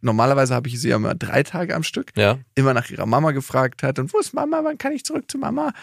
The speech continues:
Speaker 1: <laughs> Es ist immer so, wie, als ob sie in so einem kleinen Züchtigungscamp, wo sie dann endlich raus kann und wieder zurück zur Erholung.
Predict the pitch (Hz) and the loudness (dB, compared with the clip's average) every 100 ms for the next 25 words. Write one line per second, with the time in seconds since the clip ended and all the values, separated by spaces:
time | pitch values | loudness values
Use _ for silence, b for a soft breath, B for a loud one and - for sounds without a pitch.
0 | B B B 208 190 131 131 123 123 110 | B B B -2 0 -2 -2 0 2 2
1 | 107 113 117 110 113 120 113 107 107 104 | 2 2 2 0 0 2 2 2 2 2
2 | 117 113 101 - 277 - 151 123 113 - | 2 2 0 2 2 2 2 2 0 0
3 | 120 131 135 117 120 113 120 117 113 123 | 2 2 2 2 2 2 -2 0 2 2
4 | 160 - 110 135 B B B 117 120 120 | 2 0 2 2 B B B 0 4 4
5 | 113 117 127 - - 110 131 131 95 | 2 -2 -2 0 2 2 4 2 2